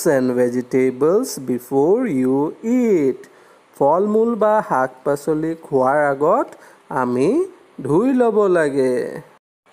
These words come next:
ক্লিপ ইয়ৰ নেইলছ, আমি আমাৰ নখখিনি দীঘল হ'লে কাটিব লাগে। হেভ এ বাথ এভৰি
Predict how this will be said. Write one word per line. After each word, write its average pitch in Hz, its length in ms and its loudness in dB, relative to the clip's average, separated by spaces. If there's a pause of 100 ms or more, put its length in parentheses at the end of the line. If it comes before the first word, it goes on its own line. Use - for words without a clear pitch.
(500)
ক্লিপ 185 360 0 (280)
ইয়ৰ 147 320 4 (280)
নেইলছ, 165 600 2 (540)
আমি 127 200 0 (140)
আমাৰ 135 240 0 (160)
নখখিনি 135 640 0 (180)
দীঘল 127 400 0 (100)
হ'লে 143 300 2 (520)
কাটিব 156 440 -2 (180)
লাগে। 165 360 0 (1500)
হেভ 185 320 2 (200)
এ - 20 4 (180)
বাথ 123 400 2 (400)
এভৰি 170 420 0